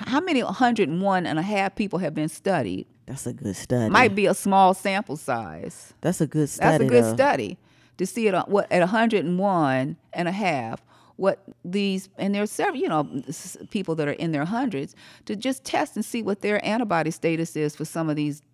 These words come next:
Speaker 1: diseases, like chickenpox, measles, and mumps and stuff. Wouldn't that be a nice, just in-, for interest study? I mean, I don't know if it would be flawed, but
Speaker 2: But, yeah, but it'd still be, it'd be something.
Speaker 1: it'd be, it, it might be anecdotal, but at
Speaker 2: But it'd
Speaker 1: least you
Speaker 2: be
Speaker 1: could
Speaker 2: at
Speaker 1: just
Speaker 2: least
Speaker 1: see.
Speaker 2: something you
Speaker 1: It'd be
Speaker 2: can just
Speaker 1: something.
Speaker 2: see.
Speaker 1: Right.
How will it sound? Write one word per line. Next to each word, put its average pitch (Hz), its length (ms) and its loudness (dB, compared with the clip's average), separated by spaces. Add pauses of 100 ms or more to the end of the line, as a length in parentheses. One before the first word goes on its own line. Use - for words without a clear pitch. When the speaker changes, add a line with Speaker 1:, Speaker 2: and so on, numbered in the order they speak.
Speaker 1:
diseases, 147 760 -2
like 101 220 -6
chickenpox, 165 640 -4
measles, 156 420 -4
and 139 100 -2
mumps 143 320 -6
and 131 80 -6
stuff. 123 220 -6
Wouldn't 240 200 0
that 254 160 -4
be 233 100 -2
a 196 80 -2
nice, 196 320 -4
just - 260 -8
in-, 196 260 -4
for 170 200 -4
interest 196 380 -4
study? 208 440 -4 (280)
I 170 80 0
mean, 196 140 0
I 196 40 4
don't 175 120 0
know 196 100 4
if - 80 -2
it 175 60 0
would 123 120 0
be 156 120 -2
flawed, 165 800 0
but 147 120 0
Speaker 2:
But, 165 380 4
yeah, 147 360 -2
but 170 140 0
it'd 175 120 0
still 294 260 -8
be, 170 280 -6
it'd 170 180 -6
be 196 180 -4
something. 254 480 0
Speaker 1:
it'd - 160 0
be, 180 180 4
it, - 200 -4
it 180 100 0
might 185 240 0
be 180 120 -2
anecdotal, 180 680 0
but 156 160 0
at - 60 -2
Speaker 2:
But 180 100 10
it'd 190 160 8
Speaker 1:
least 233 100 8
you 220 60 8
Speaker 2:
be - 20 10
Speaker 1:
could - 20 10
Speaker 2:
at 156 100 8
Speaker 1:
just 208 100 8
Speaker 2:
least 262 180 2
Speaker 1:
see. 202 140 2
Speaker 2:
something 202 340 4
you 175 100 2
Speaker 1:
It'd 185 80 0
be 190 100 8
Speaker 2:
can 165 60 2
just 156 280 2
Speaker 1:
something. - 100 -4
Speaker 2:
see. 160 300 2
Speaker 1:
Right. 107 300 -4